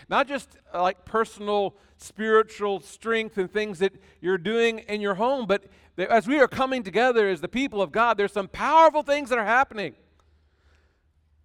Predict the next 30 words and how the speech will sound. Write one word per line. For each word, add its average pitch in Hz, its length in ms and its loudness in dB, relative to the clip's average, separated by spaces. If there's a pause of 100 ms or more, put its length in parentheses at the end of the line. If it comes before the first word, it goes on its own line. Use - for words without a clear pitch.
(180)
And 208 140 -2
so 240 400 4
you, 254 300 -2 (240)
you've 226 200 -4
really 269 280 2
engaged 240 640 2
in 214 120 -4
those 185 220 -4
things 175 380 -6
that, 185 160 -4 (280)
that 165 220 -4
bring 240 440 0 (300)
kind 220 220 2
of 190 100 0
life 262 440 4
and 208 120 0
excitement 247 720 0
and 185 140 -6
hope 247 380 2
to 233 100 -8
you, 143 400 -4 (560)
and 220 160 2
they're 220 100 4
centered 277 480 -2
in 220 200 2
these 202 260 -4
different 226 320 0
kinds 214 400 -2
of 185 100 -6
giftings. 226 840 -6